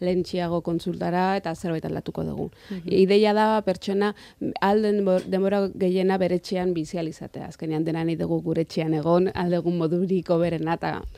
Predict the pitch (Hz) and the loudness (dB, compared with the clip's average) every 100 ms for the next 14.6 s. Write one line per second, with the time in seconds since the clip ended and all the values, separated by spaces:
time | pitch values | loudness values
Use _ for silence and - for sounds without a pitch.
0 | - - - 190 185 160 196 190 196 190 | -20 -12 0 2 4 4 2 2 -2 -2
1 | 208 220 196 190 208 185 165 - 156 220 | -6 -4 -4 -4 -4 -6 -10 -18 -14 -10
2 | 165 170 170 160 - - - - - - | -8 -6 -6 -4 -6 -10 -12 -20 -6 -2
3 | 185 165 170 175 185 180 175 180 170 170 | 0 0 0 0 -2 0 2 4 4 4
4 | 170 170 208 254 - 180 180 - - - | 2 0 0 0 -4 -8 -8 -10 -14 -20
5 | - 170 170 180 170 165 170 170 180 170 | -8 -6 -2 0 0 0 -2 -4 -8 -6
6 | 170 180 175 175 170 156 - - - - | -6 -6 -8 -10 -8 -10 -12 -20 -18 -18
7 | _ - 220 196 196 208 - 214 196 190 | _ -8 -2 0 0 -4 -4 -2 0 0
8 | 190 208 - 208 190 196 180 196 185 202 | 2 2 -2 -4 -2 -2 -2 -4 -4 -2
9 | 214 233 196 196 - 190 202 226 - - | -2 -2 -6 -6 -4 -4 -4 -6 -18 -20
10 | - - 190 190 190 196 202 - 220 220 | -10 2 6 6 6 8 6 6 6 6
11 | 196 233 254 254 269 233 233 247 240 220 | 8 6 6 4 4 4 4 4 4 4
12 | 214 220 208 214 220 208 220 214 185 165 | 2 2 4 4 4 4 4 4 4 2
13 | - 185 190 208 233 - 185 170 165 160 | 2 0 2 0 0 2 2 2 0 2
14 | 156 165 175 175 180 | 2 0 0 -4 -4